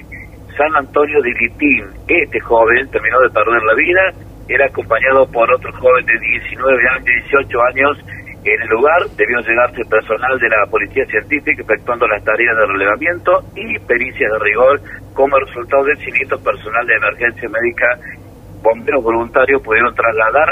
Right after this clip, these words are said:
a los ocupantes de este rodado hacia el Hospital Regional Pasteur, donde personal médico, eh, pudo contactar el deceso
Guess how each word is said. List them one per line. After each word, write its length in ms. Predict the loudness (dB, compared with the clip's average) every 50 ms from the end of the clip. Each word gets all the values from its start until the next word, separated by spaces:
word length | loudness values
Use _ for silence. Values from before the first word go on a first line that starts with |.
| -2 -4
a 100 | -4 -2
los 160 | -2 -2 -2 -6
ocupantes 840 | -10 -8 -8 -8 -4 0 0 0 0 -2 -2 0 0 0 -2 -4 -10 -16 -18 -18 -18 -20 -14 -6 -4
de 80 | -2 -2 -2
este 180 | -2 -2 -2 -2
rodado 400 | 2 2 4 4 4 4 4 6 6 4 4
hacia 200 | 2 0 0 2
el 80 | 2
Hospital 320 | 0 0 -4 -4 -2 0 0
Regional 420 | 0 -2 -2 0 0 0 0 0
Pasteur, 440 | 0 -2 -4 0 2 0 0 0 0 -4
donde 260 | -4 -4 -2 -4 -4
personal 540 | -2 -4 -4 -4 -4 -4 -2 0 0 0 0
médico, 500 | 0 0 0 0 0 2 2 2 2 2 -2 -8 -14 -14 -14 -16 -12 -8
eh, 140 | -4 -4 -4 -2
pudo 240 | 0 0 0 0 0
contactar 540 | -2 -4 -4 -2 0 -2 -2 0 0 0 2
el 240 | 2 0 -2 -2 -6 -8
deceso 640 | -8 -8 -4 -2 -2 -2 -2 -2 0 2 2 2